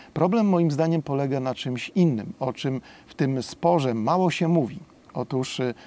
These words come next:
wszystkie koncerny motoryzacyjne, globalne marki, te, które jeżdżą samochody, których samochody jeżdżą po ulicach także polskich miast, e, w swoich strategiach, które zostały ogłoszone,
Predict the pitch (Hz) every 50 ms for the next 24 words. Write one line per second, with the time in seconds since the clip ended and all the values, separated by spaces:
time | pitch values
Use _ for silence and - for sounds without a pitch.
0 | - - - - - 196 185 - - 180 - - 147 135 - 165 143 143 143 131
1 | 127 123 - 135 123 123 117 123 117 - - 127 110 107 104 110 117 117 120 127
2 | 127 120 139 147 151 151 147 143 135 127 120 113 - - 120 123 - - - -
3 | - - - 143 - - 160 139 135 131 135 143 135 127 127 135 127 123 117 -
4 | - - - - - - 131 131 127 113 131 131 120 120 117 - 139 131 120 -
5 | - 131 127 123 110 135 131 123 123 120 120 127 123 117 117 123 120 117 110 -
6 | 123 120 - 135 127 127 117 - 131 - - 127 117 117 120 - - 123 110 -
7 | - - 117 120 113 107 120 131 - - - - - - - - - - 147 127
8 | 120 - - - 156 156 147 - - - - - 135 127 - 156 147 135 143 135
9 | 135 - - - - - - - 143 135 131 127 143 - - 156 143 143 147 -
10 | 147 135 151 147 - - 240 170 127 110